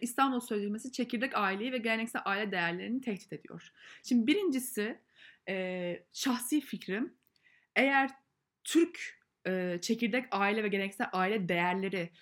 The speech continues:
kadına şiddet üzerine kuruluysa zaten tehdit etsin. Bu benim şahsi fikrim. Zaten tehdit etmeli. Çünkü hiçbir şekilde, e, şiddetin olduğu bir aile yapısını savunamazsınız. Yani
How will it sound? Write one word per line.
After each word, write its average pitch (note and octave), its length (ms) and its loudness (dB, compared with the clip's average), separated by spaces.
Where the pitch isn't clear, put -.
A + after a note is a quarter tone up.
kadına A3+ 320 4
şiddet C4 500 -2
üzerine G3 480 0
kuruluysa C#4+ 640 0
zaten - 260 4
tehdit C4 280 2
etsin. - 400 -4
Bu C4+ 120 4
benim B3+ 200 2
şahsi A3 400 -2
fikrim. F3 220 -6
Zaten C4 280 2
tehdit A#3+ 340 0
etmeli. F3+ 480 -2
Çünkü C4 340 4
hiçbir E4+ 560 6
şekilde, A#3 800 -2
e, F#3+ 340 2
şiddetin B3 640 0
olduğu A3 400 4
bir A3 180 -2
aile A3+ 300 2
yapısını A3 680 -2
savunamazsınız. G3+ 1300 -2
Yani F3+ 340 0